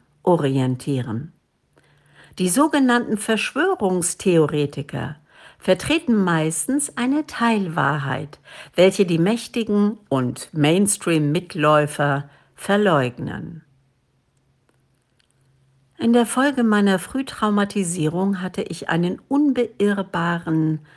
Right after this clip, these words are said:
Friedenswunsch als wesentliches Lebensziel entwickelt. Eine sinnstiftende Aufgabe. Und die schmerzliche Energie meines Gefühlstaus war eine wesentliche Überlebenshilfe,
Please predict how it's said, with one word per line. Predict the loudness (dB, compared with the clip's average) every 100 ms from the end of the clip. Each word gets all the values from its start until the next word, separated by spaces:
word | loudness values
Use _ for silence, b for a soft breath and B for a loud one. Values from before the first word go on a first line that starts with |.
| B B
Friedenswunsch | -6 -6 -4 -6 -4 -6 -2 -2 -2 -6 -12 -12 -14 B B B B
als | 0 0 0 2
wesentliches | 2 2 0 -2 -4 -4 -2 -2 -2
Lebensziel | -2 -2 -2 -4 -4 -2 0 -2
entwickelt. | -2 -2 -2 -8 -8 -12 -14 -20 _ _ _ _ _ _ _
Eine | 0 2 2
sinnstiftende | 2 2 0 -4 -6 -6 -4 -2 -2
Aufgabe. | -4 -6 -10 -10 -10 -14 -18 -20 _ _ _ _ -20 B B B
Und | 2 4
die | 4
schmerzliche | 2 2 0 0 -2 -2 0
Energie | 2 4 2 2 2
meines | 4 4 2 0 0 -2
Gefühlstaus | -4 -6 -4 0 2 2 0 -6 -4 -4 -2 -4 -8 -10 -10 -14 b b b b
war | 2 2
eine | 4 2 2
wesentliche | 2 2 0 -2 -4 -4
Überlebenshilfe, | -2 0 0 -2 -2 -2 -2 -2 -2 -2 -4 -6 -6